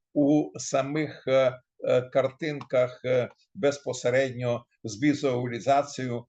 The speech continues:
накопичення цього білка безпосередньо у міокарді. Дальше є ще гіпертрофічна кардіоміопатія саркомерного характеру. Ідемо далі.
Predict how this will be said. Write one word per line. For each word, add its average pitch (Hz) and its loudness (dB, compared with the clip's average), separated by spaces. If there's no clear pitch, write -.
накопичення 127 -2
цього 127 0
білка 123 -2
безпосередньо 113 -6
у 127 -4
міокарді. 117 -2
Дальше 185 2
є 160 2
ще 175 0
гіпертрофічна 139 -6
кардіоміопатія 135 0
саркомерного 131 0
характеру. - 0
Ідемо 220 2
далі. 95 2